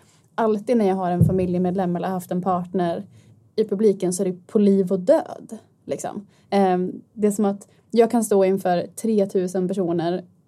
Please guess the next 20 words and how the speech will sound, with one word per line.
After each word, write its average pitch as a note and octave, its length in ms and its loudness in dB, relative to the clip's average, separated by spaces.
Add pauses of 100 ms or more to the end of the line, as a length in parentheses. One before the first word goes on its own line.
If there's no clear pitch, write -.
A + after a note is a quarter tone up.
(120)
ehm, F3 580 0
som F#3+ 220 0
jag F#3 140 4
inte F3+ 300 2
har F3+ 140 4
någon F3 140 2
relation F3+ 420 -2
till. G3 260 -4 (240)
Och - 80 2
jag F#3+ 80 6
har F3+ 80 2
inget F3+ 260 0
problem F3+ 280 -2
med F3+ 100 2
någonting. F3+ 420 -4 (420)
Och G#3 120 0
sen G3 220 4
så, F3+ 260 4 (720)
alltså, G3 400 2 (180)
sitter F#3 580 2